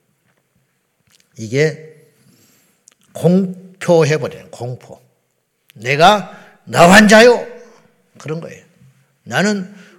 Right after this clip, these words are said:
머리를 풀고 윗 입술을 물고 "부정하다,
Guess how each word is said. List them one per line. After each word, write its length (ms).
머리를 440
풀고 420
윗 240
입술을 440
물고 640
"부정하다, 840